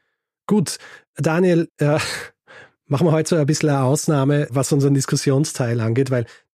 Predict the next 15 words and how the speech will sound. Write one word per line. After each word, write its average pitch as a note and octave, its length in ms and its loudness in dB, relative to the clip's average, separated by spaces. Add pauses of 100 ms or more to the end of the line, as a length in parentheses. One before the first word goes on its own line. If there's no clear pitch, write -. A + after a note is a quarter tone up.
du E3+ 120 2
bist F3+ 200 2
noch C#3+ 140 0
immer D3 280 2
ein A#2+ 40 0
bisschen C3 240 0
angeschlagen. A#2 640 -2 (480)
Und B2+ 380 0
ich B2+ 300 0
möchte C3 320 0
dich - 80 -2
nicht D#3 320 0
zu - 240 -4
lange A#2+ 360 0
hier A#2+ 420 0